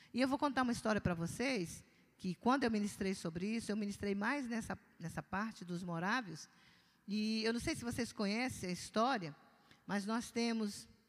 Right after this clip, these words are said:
é, teve um avivamento numa, na década passada, teve o avivamento, avivamento dos morávios. Quem ouviu falar já dos morávios?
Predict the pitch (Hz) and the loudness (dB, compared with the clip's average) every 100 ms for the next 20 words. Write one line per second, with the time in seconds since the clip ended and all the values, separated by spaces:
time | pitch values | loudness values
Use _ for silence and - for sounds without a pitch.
0 | _ _ _ _ _ _ - 185 190 190 | _ _ _ _ _ _ -2 2 4 4
1 | 170 165 - - - - - 226 240 247 | 4 2 -2 -16 -20 -10 2 2 6 4
2 | 247 247 233 220 262 262 233 226 208 208 | 4 2 2 4 2 2 2 4 4 4
3 | 196 208 208 208 202 185 - 226 247 247 | 6 4 4 2 4 4 4 4 6 4
4 | 170 - - - - 208 226 220 226 233 | 0 -6 -12 -10 0 6 6 6 4 2
5 | 208 - 202 233 226 233 226 214 202 196 | 2 4 4 6 6 6 4 2 6 8
6 | 214 233 240 311 349 240 320 - 214 233 | 8 6 4 6 6 6 2 4 4 4
7 | 226 202 202 196 175 185 233 294 - - | 4 2 2 4 4 6 4 0 -6 -12